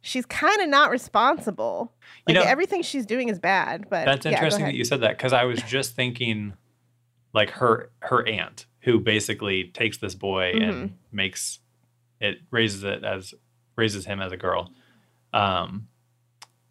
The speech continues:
Speaker 2: like, she's very flamboyant and, like, very,
Speaker 1: Mm-hmm.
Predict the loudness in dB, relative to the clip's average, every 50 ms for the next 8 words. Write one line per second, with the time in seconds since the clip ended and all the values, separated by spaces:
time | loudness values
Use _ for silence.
0 | -2 2 2 2 2 2 0 2 4 4 4 4 2 -4 -8 -10 -14 _ _ _
1 | _ _ _ -2 2 4 6 6 4 2 0 -4 -2 -2 -2 -2 0 0 0 2
2 | 2 2 0 -2 -4 -8 -10 -8 -6 -4 -4 -2 -4 -4 -6 -6 -4 0 2 2
3 | 4 4 2 2 2 2 2 2 2 0 -2 -6